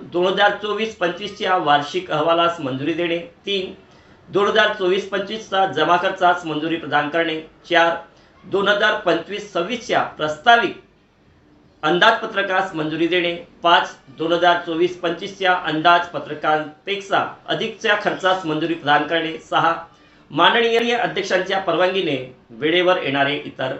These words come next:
विषय. दुसरे सत्र दुपारी एक वाजून तीस मिनिटांनी तर तीन वाजेपर्यंत होणार असून या सत्रात गुणवंत विद्यार्थी व खेळाडूंचा सत्कार होणार आहे. समाजातील गुणवंत विद्यार्थी,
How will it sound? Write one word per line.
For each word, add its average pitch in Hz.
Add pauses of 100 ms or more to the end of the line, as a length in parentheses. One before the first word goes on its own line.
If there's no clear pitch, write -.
विषय. 123 (1000)
दुसरे 175
सत्र 233 (280)
दुपारी 190 (100)
एक 165
वाजून 180
तीस 165
मिनिटांनी 180 (160)
तर 170 (320)
तीन 185
वाजेपर्यंत 160
होणार 151
असून 160 (220)
या 156
सत्रात -
गुणवंत 151
विद्यार्थी 180
व 180
खेळाडूंचा 156 (140)
सत्कार 131
होणार 127
आहे. 113 (640)
समाजातील 208
गुणवंत 196
विद्यार्थी, 190